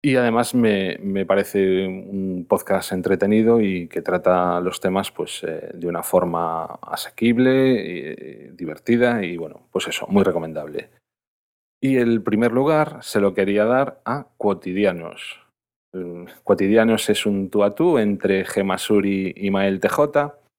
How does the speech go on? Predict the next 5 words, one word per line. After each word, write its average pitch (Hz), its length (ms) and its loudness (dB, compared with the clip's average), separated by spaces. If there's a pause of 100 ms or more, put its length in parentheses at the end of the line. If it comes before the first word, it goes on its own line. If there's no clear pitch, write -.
(600)
que 107 120 4
nos 104 200 0
traen 104 320 2
la 92 220 4
actualidad 95 760 0